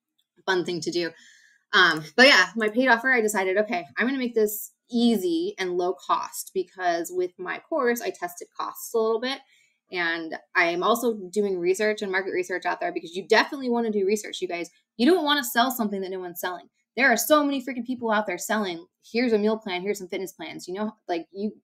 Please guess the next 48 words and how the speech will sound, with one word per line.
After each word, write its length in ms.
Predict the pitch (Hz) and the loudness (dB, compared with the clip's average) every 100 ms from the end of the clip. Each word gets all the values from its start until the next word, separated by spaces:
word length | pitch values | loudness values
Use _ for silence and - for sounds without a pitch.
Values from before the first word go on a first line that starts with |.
| _ | _
there's 160 | 220 233 | 4 6
a 60 | |
lot 240 | 214 190 190 | 4 2 -2
of 80 | 190 | -4
people 240 | 208 175 | -6 -2
doing 260 | 165 170 151 | -2 -2 -6
this, 200 | - - | -10 -8
you 60 | |
know? 160 | 160 151 | -6 -8
So 140 | - | -4
I 100 | 165 | -4
did 120 | 196 | -4
a 40 | 247 | 0
lot 180 | 240 233 | 2 2
of 60 | |
research. 280 | 208 196 185 - | 0 -4 -8 -6
I 40 | |
looked 200 | 175 208 | -6 -6
to 60 | - | -8
see 300 | 214 208 190 - _ - | -6 -4 -4 -8 _ -10
what 160 | 226 | -6
people 180 | 226 220 | -4 -2
are 60 | 214 | -2
selling, 280 | 190 180 | -2 -4
how 180 | 175 170 | 0 0
they're 140 | 208 214 | 0 0
selling 320 | - 175 175 | -2 -2 -4
it. 120 | 170 - _ _ _ | -8 -10 _ _ _
And 140 | 233 - | -2 6
I 220 | 196 285 | 6 6
decided 420 | 254 233 190 185 | 4 0 0 0
that 140 | 180 156 | 0 2
I 100 | 180 | 2
want 280 | 196 208 208 | 0 -4 -4
to 140 | - 208 | -2 0
offer 280 | 170 175 185 | 0 -2 -8
the 100 | 170 | -8
program, 420 | - 196 233 359 - _ _ _ _ _ _ _ | -4 0 0 0 -4 _ _ _ _ _ _ _
and 120 | 190 | -4
then 100 | 185 | 0
I 100 | 180 | 2
wanna 180 | 180 175 | 0 0
offer 280 | 165 170 180 | 0 -2 -2
an 100 | 170 | -2
upsell 480 | - 208 - 180 175 160 | -2 -2 0 2 2 0
of 120 | 165 | -6
my 120 | 170 | -6
support. 500 | 160 - - 151 - | -10 -12 -6 -6 -6